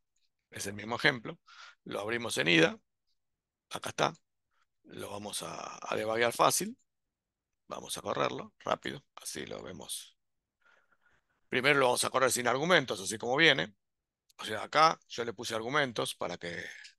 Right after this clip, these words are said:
Ahora, s-, si vemos acá en las propiedades, eh, para po-, poner argumentos en el Visual Studio, esto para correrlo acá en el Visual Studio, ¿no? Vamos a, a las propiedades del, del proyecto, a debugging,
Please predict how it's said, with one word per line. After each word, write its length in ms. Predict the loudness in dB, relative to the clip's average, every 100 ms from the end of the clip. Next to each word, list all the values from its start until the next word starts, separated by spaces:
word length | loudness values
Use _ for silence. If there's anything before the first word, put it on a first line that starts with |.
| _ _ _ _ _ _ _
Ahora, 460 | -6 -4 -4 -6 -8
s-, 300 | -6 -6 -6
si 160 | -10 -6
vemos 260 | -4 -4 0
acá 120 | 2
en 80 | 2
las 80 |
propiedades, 600 | 0 -2 6 8 8 6 2
eh, 120 | -10
para 240 | -10 -12
po-, 240 | -10 -12 -8
poner 260 | -2 0
argumentos 520 | 0 -2 -6 -4 -4
en 80 | -2
el 40 | -4
Visual 300 | -2 -2 -2
Studio, 520 | -4 -4 -4 -4 -8 _ -20 _
esto 240 | -4 2 4
para 160 | 4
correrlo 260 | 4 2 0
acá 120 | 2
en 80 | 0
el 60 | 0
Visual 220 | -2 -4
Studio, 300 | -6 -10 -10
¿no? 120 | -14 -16 -20 -20 _
Vamos 340 | -2 0 0 2
a, 600 | 2 4 2 2 4 4
a 80 | 2
las 100 | -2
propiedades 580 | -4 2 6 6 6
del, 640 | 2 -2 -4 -10 -10 -10 -6
del 240 | -6 -4
proyecto, 640 | -4 2 2 2 -2 -4 -8 -20 _ -6
a 140 | 2
debugging, 600 | 6 10 10 10 4